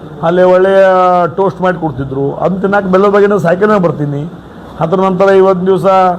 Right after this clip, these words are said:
ಸದಾನಂದ್ ಅನ್ನುವಂಥ ಒಂದು ಹೋಟೆಲ್ ಇದೆ, ನಮ್ಮೂರು ಸಂಬಂಧಿಕರದ್ದು. ಅಲ್ಲಿ ನಾನು ಚಿಕ್ಕವನಿದ್ದಾಗ ಒಂದು ರೂಪಾಯಿ ಕೊಟ್ಟು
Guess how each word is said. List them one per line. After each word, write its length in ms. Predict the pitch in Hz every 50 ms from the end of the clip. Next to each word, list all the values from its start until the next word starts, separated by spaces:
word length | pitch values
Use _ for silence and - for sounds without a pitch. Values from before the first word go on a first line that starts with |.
| - - - - - - - - - -
ಸದಾನಂದ್ 520 | 185 180 185 190 196 196 196 196 190 185 190
ಅನ್ನುವಂಥ 320 | 190 190 185 185 175 180 190 190 190
ಒಂದು 180 | 190 185 185 190 190 185 185 185 180 170 165 - - - - - - - - -
ಹೋಟೆಲ್ 260 | 180 170 180 202 190 165
ಇದೆ, 120 | 160 147 143 147
ನಮ್ಮೂರು 260 | 160 165 175 190 190 - -
ಸಂಬಂಧಿಕರದ್ದು. 720 | 170 175 185 185 185 156 156 143 135 143 131 120 131 135 139 143 - - - - - - - - - - 165
ಅಲ್ಲಿ 160 | 202 220 220 214 214
ನಾನು 120 | 208 202 175 143
ಚಿಕ್ಕವನಿದ್ದಾಗ 600 | 185 - - 208 202 202 202 185 180 202 208 202 214 208 202 196 190 185 185 180 - - - - - - - - 170
ಒಂದು 140 | 180 185 180 180
ರೂಪಾಯಿ 220 | 175 202 214 214 190
ಕೊಟ್ಟು 260 | 196 202 196 202 208